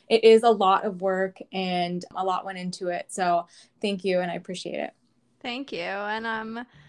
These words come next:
Speaker 2: glad that you're comfortable and in your groove now.
Speaker 1: Yes, I'm so much happier, and I moved. I told you guys that as well. And this new place is just, like, a whole lifestyle change. And I feel like I'm just, it's so much happier recently. So
Speaker 2: Amazing.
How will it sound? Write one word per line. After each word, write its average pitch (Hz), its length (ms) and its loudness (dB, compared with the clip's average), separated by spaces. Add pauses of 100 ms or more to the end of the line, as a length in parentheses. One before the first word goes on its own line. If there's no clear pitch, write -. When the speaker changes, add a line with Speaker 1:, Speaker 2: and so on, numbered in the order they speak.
Speaker 2:
glad 233 360 6
that 247 180 0
you're 254 160 -2
comfortable 262 840 0
and 233 180 -4
in 226 160 -8
your 233 120 -8
groove 220 400 -4
now. 185 520 -6 (280)
Speaker 1:
Yes, 190 520 0
I'm 202 140 -2
so 233 180 -2
much 233 160 -2
happier, 190 760 -2
and 170 500 -6 (120)
I 170 100 -6
moved. 196 420 0
I 190 80 0
told 185 240 -6
you 190 60 -6
guys 185 200 -4
that 180 180 -4
as 180 120 -6
well. 170 380 -2
And 165 320 -14 (320)
this 202 160 -6
new 214 140 2
place 190 400 -4
is 190 120 -6
just, 185 200 -8
like, 185 160 -6
a 196 80 -4
whole 190 180 -4
lifestyle 180 460 -4
change. 175 400 -8
And 175 80 -10
I 180 80 -6
feel 180 140 -6
like 175 140 -6
I'm 175 120 -10
just, - 340 -12 (340)
it's - 160 -6
so 208 120 -2
much 175 180 -2
happier - 420 -8
recently. - 540 -12
So - 320 -6 (100)
Speaker 2:
Amazing. 220 1000 -2